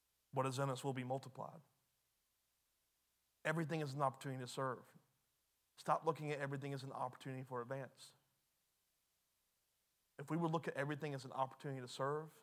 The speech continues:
that's when God says, "You are positioned so I advance you." How do you move up in a, a career?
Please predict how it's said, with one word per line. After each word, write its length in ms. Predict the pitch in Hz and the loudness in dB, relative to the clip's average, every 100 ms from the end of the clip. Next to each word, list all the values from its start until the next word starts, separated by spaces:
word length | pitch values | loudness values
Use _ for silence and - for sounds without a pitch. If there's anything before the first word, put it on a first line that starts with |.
| - _ _ _ _ _ - | -20 _ _ _ _ _ -2
that's 180 | 143 135 | -2 0
when 160 | 135 | 0
God 280 | 131 127 123 | 4 6 6
says, 240 | - 123 117 | 2 -2 -2
"You 140 | 131 131 | -2 -2
are 60 | |
positioned 640 | 120 123 131 123 123 123 120 - _ _ - | -2 -6 -4 -4 -6 -8 -10 -16 _ _ -12
so 200 | - 117 _ | -10 -10 _
I 280 | 131 135 113 - _ _ _ _ _ _ _ _ _ _ - | 0 0 -2 -6 _ _ _ _ _ _ _ _ _ _ -12
advance 420 | 131 123 - - | -6 -6 -8 -14
you." 60 | 170 120 _ _ _ _ _ - _ _ _ _ _ | -18 -20 _ _ _ _ _ -20 _ _ _ _ _
How 100 | - | 0
do 80 | 147 | 2
you 80 | 151 | 2
move 160 | 147 | 6
up 160 | 151 139 | 8 6
in 80 | 143 | 2
a, 160 | 135 123 - _ _ _ - | 0 -2 -12 _ _ _ -14
a 40 | |
career? 440 | - 143 139 131 | -4 0 2 2